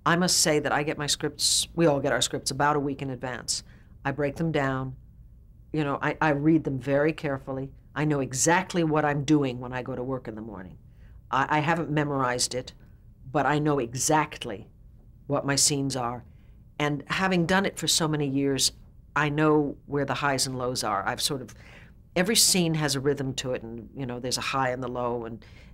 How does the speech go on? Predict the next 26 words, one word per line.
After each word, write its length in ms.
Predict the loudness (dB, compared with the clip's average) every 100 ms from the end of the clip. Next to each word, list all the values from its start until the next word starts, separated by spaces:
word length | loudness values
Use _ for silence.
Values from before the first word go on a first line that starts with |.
| -8
and 120 | -4
over 240 | -2 0 -2
a 60 |
period 540 | -2 -10 2 4 4 0
of 100 | 2
scenes, 600 | 2 2 -2 -2 -2 -4 -10
you 240 | -12 -6 -2
know 120 | -2
where 180 | -2 -4
you're 160 | -6
going. 460 | -4 -4 -4 -8 -14 -18 -20 -20 -14 -4
And 260 | 0 0 -4 -14 -20 -20 -20 -20 -20 -20 -2 2
I 140 | 4
may, 200 | 4 2
I, 180 | 0 0 2
it's 220 | 2 2
just 240 | 2 0
as 60 | 2
something 400 | 2 2 0 -2
I 80 | 0
have 240 | 0 0
in 120 | 0 -2
my 140 | 0
mind. 420 | 0 0 -2 -4 -8
I 100 | -6
know 220 | -6